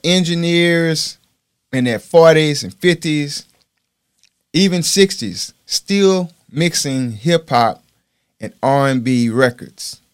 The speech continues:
till this day. All right, so the answer to your question is no, you are not too old to start producing music, to become an engineer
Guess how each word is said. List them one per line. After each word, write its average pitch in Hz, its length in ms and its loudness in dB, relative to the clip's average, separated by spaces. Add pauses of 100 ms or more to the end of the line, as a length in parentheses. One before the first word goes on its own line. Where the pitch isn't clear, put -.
till 180 220 0
this 175 240 4
day. 170 340 4 (1200)
All 98 120 -6
right, 139 240 4
so 127 400 0 (480)
the 190 80 2
answer 202 240 4
to - 120 -4
your 165 180 0
question 139 560 -2
is 92 360 -10
no, 160 500 4 (400)
you 117 180 -4
are 110 80 -2
not 160 340 0
too 156 220 -4
old 135 320 0
to 117 80 -8
start 127 400 -2
producing 180 600 -2
music, 131 460 -2 (840)
to 107 120 -10
become 185 460 2
an 190 80 2
engineer 123 800 -2